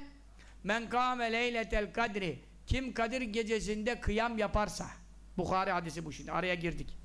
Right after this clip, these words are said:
İmanen inanarak. Ehli sünnete göre imanınız var mı? Ve ihtisaben,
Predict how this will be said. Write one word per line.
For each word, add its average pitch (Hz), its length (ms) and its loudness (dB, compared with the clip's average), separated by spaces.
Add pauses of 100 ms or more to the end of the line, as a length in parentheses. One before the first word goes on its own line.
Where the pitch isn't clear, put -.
(440)
İmanen 254 600 2
inanarak. 233 480 0 (480)
Ehli 240 240 2
sünnete 277 340 0
göre 277 260 2
imanınız 277 460 2
var 320 160 4
mı? 277 260 0 (1000)
Ve 208 60 4 (140)
ihtisaben, 285 640 2